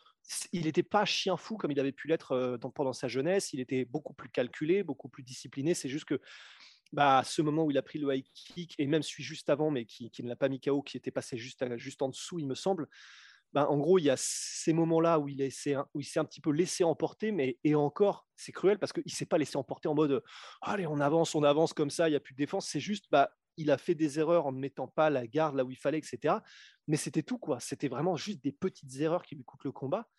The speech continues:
Et du coup, je suis juste très curieux de savoir, ben, s'il se discipline complètement, qu'il est encore organisé, et cetera, dans ses attaques. Et en vrai, normalement, ça devrait le faire, quoi.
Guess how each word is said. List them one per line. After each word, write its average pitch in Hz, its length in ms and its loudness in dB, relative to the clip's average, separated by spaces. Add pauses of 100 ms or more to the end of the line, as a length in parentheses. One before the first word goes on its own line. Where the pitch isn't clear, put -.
(520)
Et - 40 -12
du - 80 -10
coup, - 160 -6
je - 80 -6
suis - 160 -12
juste 117 320 -16
très - 160 -8
curieux 151 280 0
de - 60 -8
savoir, 151 380 -2
ben, 127 200 2 (500)
s'il 175 420 -6
se - 140 0
discipline 175 580 -4 (120)
complètement, 185 680 2
qu'il 135 220 -8
est 139 60 0
encore 165 500 0 (420)
organisé, 180 580 2
et 170 60 0
cetera, 156 400 -4
dans 143 120 -4
ses 139 260 -4
attaques. 160 320 0
Et - 80 -10 (720)
en 131 140 -4
vrai, 151 180 0
normalement, 143 720 2
ça 143 160 -6
devrait 135 260 -4
le 143 60 -4
faire, - 280 -6
quoi. 123 220 -8